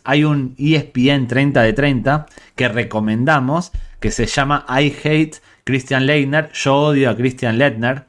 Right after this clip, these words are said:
no Leitner, Leitner, qué,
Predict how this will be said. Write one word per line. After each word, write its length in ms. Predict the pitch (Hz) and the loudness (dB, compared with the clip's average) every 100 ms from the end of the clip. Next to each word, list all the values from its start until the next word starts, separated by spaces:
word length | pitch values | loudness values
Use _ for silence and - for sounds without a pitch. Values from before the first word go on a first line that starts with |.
| _ | _
no 120 | 104 | -4
Leitner, 460 | 107 101 95 95 95 - - | 0 0 0 -4 -6 -18 -12
Leitner, 720 | - 139 147 123 123 147 180 - _ _ _ | -2 0 0 -4 -2 0 -2 -12 _ _ _
qué, 160 | 117 | -6